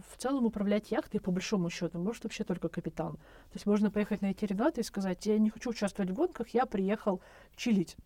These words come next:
М, я настолько выгорел, я вообще не хочу никаких решений принимать. Я буду сидеть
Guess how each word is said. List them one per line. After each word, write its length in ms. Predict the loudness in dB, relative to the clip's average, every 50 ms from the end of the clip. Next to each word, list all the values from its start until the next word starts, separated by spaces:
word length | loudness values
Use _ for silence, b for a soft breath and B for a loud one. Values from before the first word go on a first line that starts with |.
| _ _ _ -20 -20 -8 -2
М, 240 | 0 0 0 -2 -4 0
я 340 | 0 2 4 4 4 4 4
настолько 420 | 4 0 0 0 0 0 2 2
выгорел, 380 | 2 2 2 2 2 2 2 2
я 120 | 2 2
вообще 240 | 0 0 -2 -4 -2
не 80 | -2 -2
хочу 260 | -4 -6 -4 -2 -2
никаких 300 | -2 -2 -4 -14 -10 -6
решений 420 | -4 -4 -4 -2 -2 -2 0 0 -2
принимать. 480 | -2 -2 -2 -2 -2 -2 -4 -6 -8 B B B B B B B B -4
Я 80 | -2
буду 200 | 0 2 2 2
сидеть 420 | 0 2 2 2 2 2 0 -4